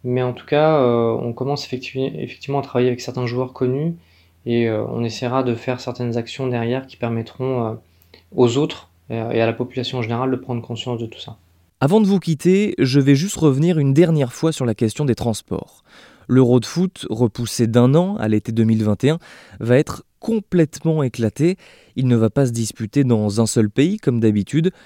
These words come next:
Speaker 2: mais dans douze villes. Rome, Londres, Munich ou encore, euh, Saint-Pétersbourg, par exemple. Ce qui veut dire que les trajets en avion vont être démultipliés.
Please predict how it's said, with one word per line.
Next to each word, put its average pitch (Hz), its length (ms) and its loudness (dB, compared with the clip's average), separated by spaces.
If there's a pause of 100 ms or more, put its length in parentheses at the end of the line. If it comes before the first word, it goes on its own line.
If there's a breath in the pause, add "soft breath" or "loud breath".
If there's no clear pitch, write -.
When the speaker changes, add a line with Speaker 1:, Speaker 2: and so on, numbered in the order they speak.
(180 soft breath)
Speaker 2:
mais 127 180 2
dans 147 360 2 (100)
douze 147 380 2
villes. 107 300 0 (180)
Rome, 147 540 0 (100)
Londres, 143 640 -2
Munich 110 640 -4
ou 110 120 0
encore, 123 360 2
euh, 101 80 2
Saint-Pétersbourg, 120 760 -2
par 117 200 2
exemple. - 480 -4 (640 loud breath)
Ce - 80 -14
qui 196 100 4
veut 165 140 6
dire 147 240 2
que 113 260 2
les 110 160 4
trajets 117 320 0
en 117 100 4
avion 107 460 0 (100)
vont 107 280 -6
être 127 260 -2
démultipliés. 123 960 0